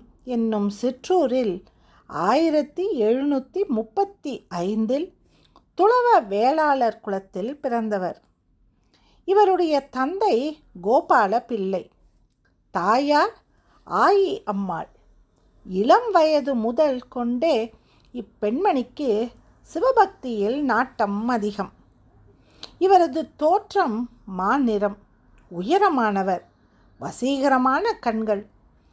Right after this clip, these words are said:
முகத்தில் விபூதி பூசியிருப்பார், கையில் ஒரு கூடை வைத்திருப்பார். எப்போதும் இறைவனை பற்றியே சிந்தனை.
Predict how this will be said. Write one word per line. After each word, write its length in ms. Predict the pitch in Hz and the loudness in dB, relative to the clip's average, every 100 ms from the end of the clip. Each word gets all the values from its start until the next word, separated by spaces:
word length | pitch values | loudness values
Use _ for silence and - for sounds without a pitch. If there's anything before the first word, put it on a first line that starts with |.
| _ - | _ -4
முகத்தில் 580 | 349 480 494 392 262 285 - _ _ _ | 0 2 2 2 2 0 -6 _ _ _
விபூதி 480 | 262 277 403 254 294 | -8 0 0 0 -4
பூசியிருப்பார், 880 | 302 262 233 240 214 196 - 180 - - _ _ _ _ _ _ - | -4 -8 -6 -2 -2 -2 -4 -4 -6 -18 _ _ _ _ _ _ -8
கையில் 520 | 175 214 240 330 440 - - - - | -4 -2 0 0 0 -4 -20 -16 -4
ஒரு 200 | 311 269 277 - _ | 0 0 -2 -6 _
கூடை 400 | - 330 392 277 277 | -2 2 4 2 2
வைத்திருப்பார். 800 | 247 226 233 202 196 185 160 - _ _ _ _ _ _ _ | -2 -2 -4 -6 -6 -8 -8 -10 _ _ _ _ _ _ _
எப்போதும் 720 | - 175 - 277 277 294 440 427 | -8 -8 -2 2 4 4 2 0
இறைவனை 600 | 220 233 359 370 359 320 | 0 2 2 2 0 -2
பற்றியே 640 | 294 269 - 262 240 240 | -6 -8 -8 -8 -2 -2
சிந்தனை. 580 | 285 247 196 202 190 180 | -4 -6 -4 -4 -4 -8